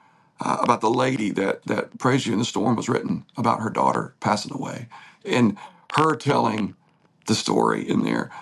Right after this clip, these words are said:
There's some s-, really, really strong moments. Um, my drummer, Jack,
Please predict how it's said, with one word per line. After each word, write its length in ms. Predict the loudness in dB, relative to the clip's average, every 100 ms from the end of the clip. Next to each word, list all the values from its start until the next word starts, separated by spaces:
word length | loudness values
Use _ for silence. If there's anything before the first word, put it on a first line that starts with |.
| 0
There's 160 | 2 2
some 160 | 0
s-, 160 | -4 -2
really, 580 | 0 4 6 4 2 0
really 460 | -2 -2 0 0
strong 560 | 0 0 0 0 -4 -10 _ -6
moments. 600 | -2 0 -2 -6 -8 -10 -16 _ _
Um, 360 | -6 -4 -2 0
my 160 | 2 2
drummer, 500 | 2 2 4 2 2
Jack, 480 | 0 2 2 -2 -16